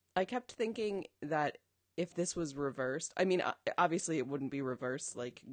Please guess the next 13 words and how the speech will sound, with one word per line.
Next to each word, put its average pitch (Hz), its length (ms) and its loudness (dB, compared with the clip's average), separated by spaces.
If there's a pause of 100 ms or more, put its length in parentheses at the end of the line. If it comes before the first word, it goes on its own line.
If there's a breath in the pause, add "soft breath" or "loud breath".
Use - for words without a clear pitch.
girls 135 260 -2
take 123 160 -8
your 135 100 -4
shirts - 260 -8
on 123 140 -4
and 120 100 -4
just - 180 -10
walk 127 180 -8
around 123 200 -4
in 120 100 -6
your 120 100 -4
bras, 123 320 -2
but 127 260 0